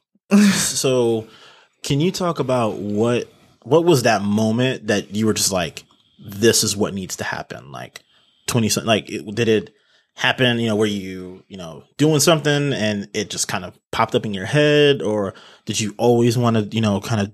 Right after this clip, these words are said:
Speaker 2: do an event like this?
Speaker 1: Um, well, I lived in Raleigh for, like, eight years. And even
Speaker 2: Okay.
Speaker 1: though it's not, uh, New York or L A,
Speaker 2: Right.
Speaker 1: they are ahead of the game
Speaker 2: Mm-hmm.
Speaker 1: more so than Winston is. So there
Speaker 2: Yeah.
Speaker 1: were already events like that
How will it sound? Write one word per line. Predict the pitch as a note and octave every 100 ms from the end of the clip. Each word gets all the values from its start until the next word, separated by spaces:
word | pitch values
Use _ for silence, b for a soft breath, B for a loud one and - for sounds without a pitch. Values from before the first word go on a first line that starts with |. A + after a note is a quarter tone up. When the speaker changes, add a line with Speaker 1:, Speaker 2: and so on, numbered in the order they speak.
| -
Speaker 2:
do | A2+ A2
an | G2+ G2+
event | A#2 B2+ A#2
like | A#2+ -
this? | B2 A#2+ A#2 - - - - - B B B B B -
Speaker 1:
Um, | A3+ A#3 A#3 A3+ - -
well, | F#3+ G#3 G3 F3+
I | D#3
lived | D3 E3 F3+
in | D#3
Raleigh | C#3 C#3+ C3+ B2+ C#3+
for, | - C3+ A#2+ A2+
like, | A2+ A2 -
eight | C3+ -
years. | C#2 D2 - C3+
And | C3
even | C#3+
Speaker 2:
Okay. | C#3+
Speaker 1:
though | C3+
it's | C3 C3+
not, | A#2+ A2+ - _ _ -
uh, | B2+ A#2+ A2 G#2
New | A2+ C3+
York | B2+ A#2+ -
or | A#2+
L | B2 B2+
A, | A#2+ A2+
Speaker 2:
Right. | G#2+ G2
Speaker 1:
they | D3 C#3+ C3+
are | B2 A#2+ A2+ A2+ A#2 b b -
ahead | C3+ C3 C#3 C3+
of | B2
the | A#2
game | A#2 A2+ A2 A#2 A#2
Speaker 2:
Mm-hmm. | A#2 B2+ - - - _ _ - C#3+
Speaker 1:
more | C3+ B2+
so | C3 A#2+
than | A#2+
Winston | G#3 - E3
is. | - G#2+ -
So | D#3+
there | G3
Speaker 2:
Yeah. | A#3
Speaker 1:
were | C4 F#3+
already | F3 E3 C#3
events | C3 D#3+ E3 -
like | C#3+ C#3
that | B2+ B2+